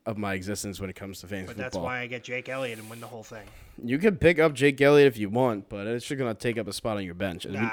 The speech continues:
Speaker 1: don't
Speaker 2: I
Speaker 1: have
Speaker 2: have,
Speaker 1: that
Speaker 2: I
Speaker 1: many.
Speaker 2: have a, I have a ace in the hole.
Speaker 1: Really?
Speaker 2: Yeah. But
Speaker 1: Really? I'm
Speaker 2: yeah,
Speaker 1: curious
Speaker 2: I'm,
Speaker 1: now.
Speaker 2: I'm waiting for the flex though.
Speaker 1: The flex? Oh, so you're getting your, your main people?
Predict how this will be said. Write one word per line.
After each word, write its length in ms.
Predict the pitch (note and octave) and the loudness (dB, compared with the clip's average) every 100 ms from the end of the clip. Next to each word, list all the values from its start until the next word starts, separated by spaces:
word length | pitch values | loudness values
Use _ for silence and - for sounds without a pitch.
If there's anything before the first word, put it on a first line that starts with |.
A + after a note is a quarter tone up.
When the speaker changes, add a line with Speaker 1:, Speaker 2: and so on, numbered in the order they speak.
| C3 | 4
Speaker 1:
don't 20 | A#2+ | 4
Speaker 2:
I 40 | |
Speaker 1:
have 40 | A2+ | 4
Speaker 2:
have, 100 | G#2+ | 2
Speaker 1:
that 120 | G2+ | 0
Speaker 2:
I 20 | |
Speaker 1:
many. 100 | F3+ | 4
Speaker 2:
have 160 | F#3+ F3+ | 4 4
a, 180 | E3+ D3+ | 2 0
I 60 | F3 | 0
have 180 | E3 | -2
a 340 | D3 C3 A#2+ - _ _ _ _ | -4 -6 -8 -14 _ _ _ _
ace 240 | E3+ D#3 D3 | -8 -8 -10
in 80 | |
the 100 | C#3 | -12
hole. 380 | A#2+ C3+ A2 G#2 _ _ _ _ _ - | -10 -10 -10 -14 _ _ _ _ _ 8
Speaker 1:
Really? 440 | C#3+ G3+ G#2+ G2+ | 10 10 8 2
Speaker 2:
Yeah. 160 | A#2 G#2+ _ _ _ _ _ _ | -8 -14 _ _ _ _ _ _
But 120 | D#3 | 4
Speaker 1:
Really? 420 | F#3+ C4 A2 F2 - A2+ | 6 8 6 2 -6 -2
I'm 120 | D#3+ | 0
Speaker 2:
yeah, 80 | - | 2
Speaker 1:
curious 420 | C3+ F#3 G2+ - | 6 8 6 0
Speaker 2:
I'm, 80 | G2 | -6
Speaker 1:
now. 40 | F2+ | -4
Speaker 2:
I'm 40 | |
waiting 300 | D#3 C#3+ C#3 | -4 -6 -8
for 120 | C#3+ | -12
the 80 | B2 | -14
flex 400 | - C3 A2+ - | -12 -12 -12 -14
though. 240 | A#2 G#2+ - _ _ | -16 -16 -18 _ _
Speaker 1:
The 100 | A#2+ | -4
flex? 440 | - A2+ B2 - - | 0 2 2 0 4
Oh, 240 | C#3+ C#3+ B2+ | 8 8 8
so 120 | C3+ | 4
you're 80 | C3 | 4
getting 260 | A#2+ C3 B2+ | 4 2 2
your, 180 | B2 | 2
your 160 | B2 A#2 | 2 0
main 220 | A#2 A#2 | 0 0
people? 360 | - B2 C3 | 0 -2 -2